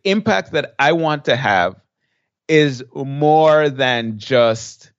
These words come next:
about a topic like biology. Because while I love biology, what I love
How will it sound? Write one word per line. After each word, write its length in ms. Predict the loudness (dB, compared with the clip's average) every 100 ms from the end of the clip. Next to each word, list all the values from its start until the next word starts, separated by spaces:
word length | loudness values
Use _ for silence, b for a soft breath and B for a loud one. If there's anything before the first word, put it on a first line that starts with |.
| _ -2
about 260 | 2 2
a 120 | 0
topic 500 | -6 -4 -2 -2 -2
like 240 | -2 -2 0
biology. 600 | 0 2 0 -6 -12 -14
Because 320 | -6 -4 0
while 280 | 0 0 0
I 120 | -2
love 380 | -2 -2 -2 0
biology, 640 | 2 2 0 -4 -10 -18 _ _ _ _ _
what 360 | -2 0 2 0
I 220 | -2 -2
love 520 | -2 -2 2 2 2